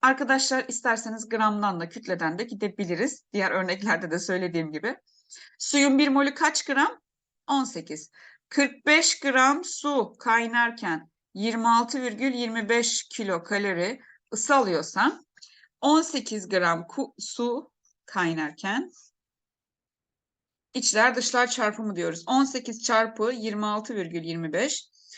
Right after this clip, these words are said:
bölü ne diyeceğiz arkadaşlar? Kırk beş. Dışarıdan ne kadar enerji alıyormuş?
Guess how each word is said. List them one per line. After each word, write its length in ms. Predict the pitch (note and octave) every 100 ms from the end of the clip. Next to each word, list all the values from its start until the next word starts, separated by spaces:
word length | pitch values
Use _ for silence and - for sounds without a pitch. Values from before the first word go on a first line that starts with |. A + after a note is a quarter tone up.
| - _ _ _ _ _ _ _ -
bölü 320 | G3 C4 B3
ne 120 | C#4+
diyeceğiz 280 | B3 G#3 F#3
arkadaşlar? 640 | F3 F3 G3 G#3 C4 C#4+ -
Kırk 320 | A#3 - -
beş. 280 | D#3+ - - - - _ -
Dışarıdan 540 | D4+ D#4+ C4 B3 A#3+
ne 100 | D4
kadar 300 | D4 G#3+ F#3
enerji 440 | F#3+ F#3+ F3 E3+ F3+
alıyormuş? 420 | E3+ F3+ C#4